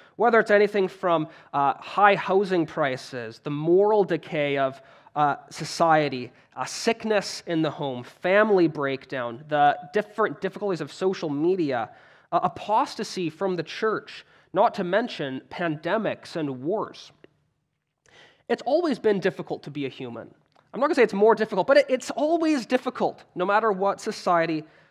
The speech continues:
looks like. And what's, what do all these stressors and anxiety inducers have in common? But they all,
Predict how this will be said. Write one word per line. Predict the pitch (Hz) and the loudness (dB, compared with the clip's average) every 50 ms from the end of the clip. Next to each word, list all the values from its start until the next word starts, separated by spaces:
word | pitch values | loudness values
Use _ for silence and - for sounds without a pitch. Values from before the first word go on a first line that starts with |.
| _ _ _ - | _ _ _ -6
looks | 151 170 165 - - | -4 -4 -4 -4 -4
like. | 147 135 135 - 185 | -4 -4 -2 0 0
And | 170 165 170 160 | 0 0 0 2
what's, | 190 233 254 - - - - - _ _ | 2 2 2 0 -4 -14 -16 -18 _ _
what | - 180 226 233 | -4 -2 -2 -2
do | 247 277 269 | 0 4 4
all | 262 254 233 | 4 4 4
these | 240 240 220 196 - | 2 -2 -4 -6 -8
stressors | - - - - - - - 180 180 185 185 - - 202 190 180 180 180 175 | -14 -18 -18 -18 -18 -8 -2 2 4 4 4 2 0 -2 0 0 0 0 0
and | 165 156 151 | -2 -2 -2
anxiety | 143 139 131 - 170 170 175 180 180 170 | -4 -4 -2 2 4 4 4 4 2 0
inducers | 170 151 - 175 175 170 175 156 | -2 -2 -2 -2 -2 -2 -4 -4
have | - 175 170 165 160 | -2 0 0 0 -2
in | 147 135 | -4 -8
common? | - - 185 165 170 190 202 196 | -8 -8 -6 -4 -4 -2 -4 -4
But | 185 185 170 - | -2 -4 -4 -2
they | 175 175 | -2 -2
all, | 196 214 240 262 277 262 | 0 2 2 2 0 -2